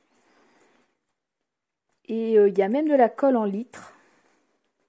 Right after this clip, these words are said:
Donc quand je fais mes albums, je prends, j'ai pris de la colle en litre liquide transparente. Et j'ai un petit pot, je le remets dedans. Et, euh, ça va très bien à mettre au pinceau. Et elle tient très bien.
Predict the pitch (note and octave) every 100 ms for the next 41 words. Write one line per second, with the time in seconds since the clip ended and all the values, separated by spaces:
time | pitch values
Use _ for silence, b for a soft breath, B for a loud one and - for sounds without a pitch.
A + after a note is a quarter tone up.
0 | _ b b b b b _ G3+ F#3+ D4
1 | D4 - C#4+ A#3+ G#3+ G#3+ G3+ A#3 C4 -
2 | G3 G3+ G#3 - A#3 A#3 G3+ G3 - B3
3 | B3 F#3+ - - B3+ B3 G3+ G3+ A#3+ B3+
4 | - F3+ A#3+ B3+ - C4 B3+ - A#3+ -
5 | G#3 F#3+ F#3+ C4+ - - _ _ _ _
6 | B B B B B B B - A3 G#3
7 | G3 F#3+ B3+ - C4 B3 F3+ G#3 C4+ A3
8 | G3+ E3+ F3+ A#3 - G#3+ G3+ F#3 F3 F3
9 | - G3+ F3+ - A#3+ B3 C#4+ B3+ A3 A3
10 | - A#3 A#3+ A3 - - B3 D4 D#4 -
11 | A3+ A3 G#3 G3+ - C#4+ D4+ - B3+ G#3
12 | G#3 A3+